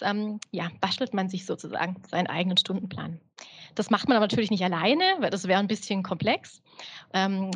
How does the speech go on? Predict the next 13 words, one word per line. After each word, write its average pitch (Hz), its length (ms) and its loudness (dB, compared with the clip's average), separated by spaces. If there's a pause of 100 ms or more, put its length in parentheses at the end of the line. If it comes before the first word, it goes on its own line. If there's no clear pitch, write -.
es 190 180 -10
findet 220 320 2
so 220 160 2
statt, 247 200 0
dass 202 160 -2
man 196 180 -2
immer 220 280 2
persönlich 208 440 -2
betreut 196 480 -2
wird 233 380 0
und 190 160 -4
Beratung 196 400 0
bekommt. 294 480 -4